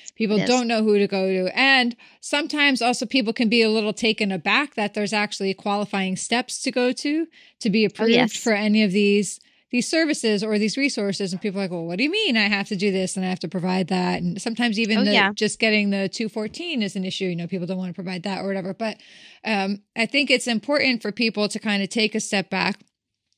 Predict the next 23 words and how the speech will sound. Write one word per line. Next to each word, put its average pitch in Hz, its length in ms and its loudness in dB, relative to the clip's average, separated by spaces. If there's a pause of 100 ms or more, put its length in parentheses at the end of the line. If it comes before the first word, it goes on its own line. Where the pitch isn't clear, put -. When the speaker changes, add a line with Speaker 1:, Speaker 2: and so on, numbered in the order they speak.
(260)
Speaker 1:
and 202 100 2
be 214 120 6
able 196 220 2
to 190 400 2 (420)
recognize 202 560 2
all 208 180 2
the 196 80 2
work 196 260 2
and 190 100 -2
effort 190 440 0
and 180 100 -2
resource 185 400 0
that - 140 -4
goes 190 240 2
into 262 340 2
this. 190 400 2
And 247 380 4
the 226 80 2
fact 185 380 0
that, 180 260 -2
like 190 200 0
you 190 80 -2
said, 160 340 -6